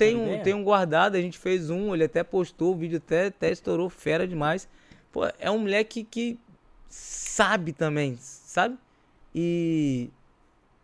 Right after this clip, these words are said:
Speaker 1: eu fico muito feliz de poder ver uma, é, é, as pessoas, é, fazendo, fazendo o, o, o mesmo humor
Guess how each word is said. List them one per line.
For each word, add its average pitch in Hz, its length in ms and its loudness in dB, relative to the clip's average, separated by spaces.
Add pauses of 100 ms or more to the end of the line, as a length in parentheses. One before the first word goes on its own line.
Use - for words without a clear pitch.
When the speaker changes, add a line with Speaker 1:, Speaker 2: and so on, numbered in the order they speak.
Speaker 1:
eu 214 80 -2
fico 254 160 -6
muito 269 220 -2
feliz 339 380 2
de 214 120 -2
poder 196 440 0
ver 165 340 2
uma, 156 360 -4
é, 143 260 -4
é, 147 80 -4
as 143 140 -6
pessoas, 165 500 0 (460)
é, 135 480 0 (640)
fazendo, 143 920 2 (300)
fazendo 139 600 0 (100)
o, 135 100 -4 (120)
o, 127 360 -6 (580)
o 131 80 -4
mesmo 180 360 0
humor 147 460 -2